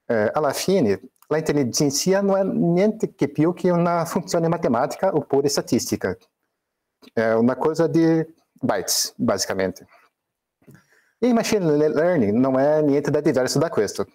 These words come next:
La differenza è che ci sono, eh, qualche tecniche o qualche forma da fare con che un computer, eh, riesca a trovare un patrone o un'approssimazione di una funzione matematica.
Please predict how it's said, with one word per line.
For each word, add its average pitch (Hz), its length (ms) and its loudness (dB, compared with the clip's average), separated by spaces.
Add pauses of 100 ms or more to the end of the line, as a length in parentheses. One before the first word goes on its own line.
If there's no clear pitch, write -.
(760)
La 190 140 0
differenza 156 720 0
è 117 140 -2
che 127 120 -2
ci - 100 -6
sono, 131 460 -2
eh, 92 300 0
qualche 139 320 -2
tecniche 220 540 -2 (280)
o 220 100 -2
qualche 220 260 -2
forma 143 600 -2
da 127 240 -4
fare 139 300 -2
con 143 160 -2
che 123 160 0
un 208 320 -2
computer, 156 580 -2 (440)
eh, 107 200 0
riesca 131 580 0
a 117 100 -2
trovare 117 340 -2
un 117 60 0
patrone 240 720 -2 (640)
o 196 260 0
un'approssimazione 208 920 0
di 180 80 2
una 180 140 2
funzione 147 480 -2
matematica. 143 680 -4